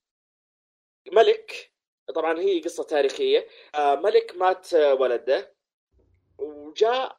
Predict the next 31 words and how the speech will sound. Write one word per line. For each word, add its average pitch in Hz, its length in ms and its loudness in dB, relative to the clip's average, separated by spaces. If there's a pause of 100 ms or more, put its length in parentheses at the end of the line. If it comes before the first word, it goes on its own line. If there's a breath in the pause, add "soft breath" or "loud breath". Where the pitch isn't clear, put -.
ما 190 100 -10
عاد 202 160 -2
عنده 165 380 0
أولاد 135 560 -2
خلاص، 156 520 -4 (440)
وقال 156 920 0
خلاص، 170 480 -8
آه، 156 120 0
ما 175 200 -4
عنده 196 220 -2
إلا 175 100 0
بنت. - 440 -6
قال - 240 -4
بنتي - 480 -18
حامل، 202 520 -16 (1600)
والولد، 208 460 2 (100)
آه، 170 300 2
هي 220 180 -2
بتجي - 340 -6
ملكة 254 420 -8
إلين 226 380 2
يجي 214 260 -8
الولد 254 360 -2
ويصير 170 500 -4
هو 147 140 0
الملك 117 340 -10 (160)
إذا 131 300 0
بلغ 120 420 -4
سن 123 240 -12
الرشد 120 320 -16
يعني. - 200 -18